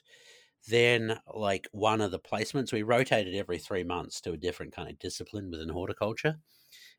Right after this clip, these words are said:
And one of the disciplines was trees. Uh, and that was it. I just knew that's what I wanted to do, was be an ar-, an arborist, cli-, you know, climbing arborist. And, uh, uh, I became a bit of a pain in the ass, actually,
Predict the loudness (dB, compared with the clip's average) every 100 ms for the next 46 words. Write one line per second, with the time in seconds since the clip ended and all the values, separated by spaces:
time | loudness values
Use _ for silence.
0 | -6 -2 0 2 0 0 4 6 8 8
1 | 6 4 0 0 -4 -4 -8 -8 -8 -10
2 | -4 -2 -2 -2 -8 -10 -12 _ _ _
3 | _ _ -6 -4 -2 0 0 -2 0 2
4 | 4 4 2 0 -6 _ 0 2 2 -2
5 | -6 -6 -6 -8 -6 -6 -8 -10 -6 -6
6 | -6 -6 -6 -6 -8 -8 -12 _ _ _
7 | _ _ _ _ _ -14 -8 -4 -4 -4
8 | -6 -6 -6 -10 -8 -6 -4 -6 -6 -4
9 | -4 -4 -6 -6 -6 -8 -10 -8 -4 -2
10 | -2 -2 -4 -8 -12 _ -12 -6 -6 -8
11 | -10 -8 -6 -6 -6 -6 -4 -4 -4 -6
12 | -10 -10 -8 -6 -6 -8 -14 -20 -20 -20
13 | -20 -20 -20 -20 _ _ -4 -2 0 0
14 | -2 -2 2 2 2 0 0 0 -2 -2
15 | 0 0 0 2 2 2 -2 -4 -4 -4